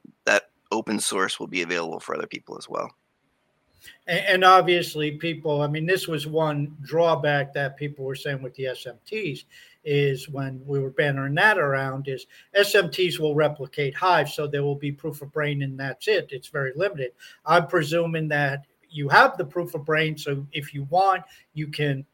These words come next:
Speaker 2: make it like an S M T. You can replicate Hive, you can replicate whatever, but you can do other things if you want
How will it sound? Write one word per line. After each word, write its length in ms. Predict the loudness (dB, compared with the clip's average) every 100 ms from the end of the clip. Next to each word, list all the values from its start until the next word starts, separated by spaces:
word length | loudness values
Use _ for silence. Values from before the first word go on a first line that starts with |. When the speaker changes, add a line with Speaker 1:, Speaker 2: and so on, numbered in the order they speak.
| _
Speaker 2:
make 240 | -2 0
it 80 | 0
like 240 | 2 0 0
an 80 |
S 200 | -2 -2
M 140 | -4 -6
T. 120 | -4
You 180 | -4 -6
can 180 | -4 0
replicate 560 | 0 0 -4 -2 -2
Hive, 340 | 0 0 0 -4
you 60 |
can 160 | -12 -6
replicate 580 | -6 -6 -8 -6 -6 -8 -20 _
whatever, 500 | 0 6 6 6 0 -6 _ 4
but 340 | 6 6 2
you 140 | -8 -8
can 160 | -2
do 180 | 4 8
other 240 | 8 8
things 400 | 2 0 0 -4
if 200 | -6 -6
you 80 | -6
want 360 | 0 2 0